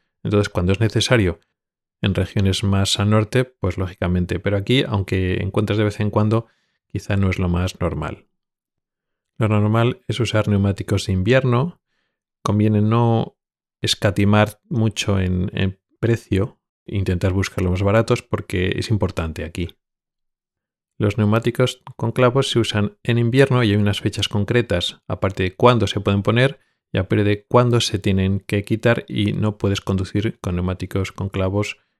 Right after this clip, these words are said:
creo que va a ser ahora, no sé si era finales de marzo o comienzos de abril, ya no puedes, eh, conducir con neumáticos de invierno con clavos,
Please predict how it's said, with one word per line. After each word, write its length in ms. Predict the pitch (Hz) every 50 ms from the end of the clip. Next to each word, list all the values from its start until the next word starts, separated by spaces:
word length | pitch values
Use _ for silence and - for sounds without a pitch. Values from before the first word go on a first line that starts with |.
| _ _ -
creo 140 | - 101 98
que 120 | - 101
va 120 | 95 104 101
a 20 |
ser 240 | - - 110 104 98
ahora, 560 | 90 90 92 92 90 85 82 80 82 85 _ _ _ -
no 100 | 98 95
sé 160 | - - 98
si 100 | 92 92
era 180 | 90 90 87 -
finales 480 | _ - - 90 90 90 92 90 -
de 100 | - 92
marzo 720 | 98 113 123 123 - - _ - 131 127 127 127 127 127 123
o 200 | 110 104 - -
comienzos 400 | - 95 101 104 - - 101 90
de 80 | 95
abril, 400 | 95 101 120 123 127 143 147 - _ _ _ _ _ _ _ _ _ _ -
ya 80 | - 101
no 100 | 101 95
puedes, 260 | - 101 101 - - - _ _ _ _ _ _ -
eh, 120 | 101 101
conducir 460 | - 95 95 92 95 - - 110 107
con 180 | - 107 92 95
neumáticos 720 | 92 90 90 92 87 - 95 90 - - 98 104 - - -
de 140 | 107 104 92
invierno 460 | 90 87 92 92 95 101 101 104 101
con 180 | 104 98 101
clavos, 560 | 101 - 87 82 82 82 80 - - - -